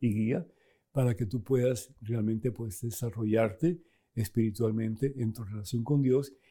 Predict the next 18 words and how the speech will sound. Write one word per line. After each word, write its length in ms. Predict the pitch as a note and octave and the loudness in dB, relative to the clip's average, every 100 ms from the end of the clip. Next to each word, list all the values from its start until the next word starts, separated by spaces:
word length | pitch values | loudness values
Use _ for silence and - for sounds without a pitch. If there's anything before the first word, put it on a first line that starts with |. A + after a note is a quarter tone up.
| _ | _
y 100 | D3 | 0
también 580 | C#3+ C3 B2 A#2+ C3 C#3+ | 2 2 2 2 -2 -2
en 280 | A#2+ A2+ A2 | -2 -2 -2
tu, 340 | A#2 A2+ A#2+ - _ B2+ | -2 -2 -4 -12 _ -6
eh, 200 | A2+ A#2+ G2+ | -6 -6 -6
relación, 600 | A#2+ G#2+ - A#2+ C3+ - _ _ | -6 -6 -2 0 -2 -6 _ _
eh, 200 | D3 B2+ | -8 -6
o 140 | A#2+ G#2+ | -6 -6
conocimiento 560 | A#2 G#2+ A#2 A2 A2 | -6 -6 -6 -4 -4
intelectual, 640 | G#2+ G2 F#2+ F#2+ G2+ F#2+ F#2+ | -4 -4 -6 -6 -8 -8 -8
que 80 | G#2 | -10
tú 140 | G#2+ | -10
puedas 400 | - A2+ A#2 A#2 - _ _ _ - | -2 2 4 2 -6 _ _ _ -4
desarrollar 720 | A#2+ B2 A2+ A2+ A2 A2 A2+ - | -2 0 -2 -2 0 0 -2 -2
un 180 | A#2 A2+ | -2 0
conocimiento 540 | A#2 A2+ A#2+ G#2+ G#2+ | -2 -4 -4 -4 -2
más 180 | A2+ B2 | -4 0
amplio 420 | B2+ A2 C3 E3+ | -2 0 0 -2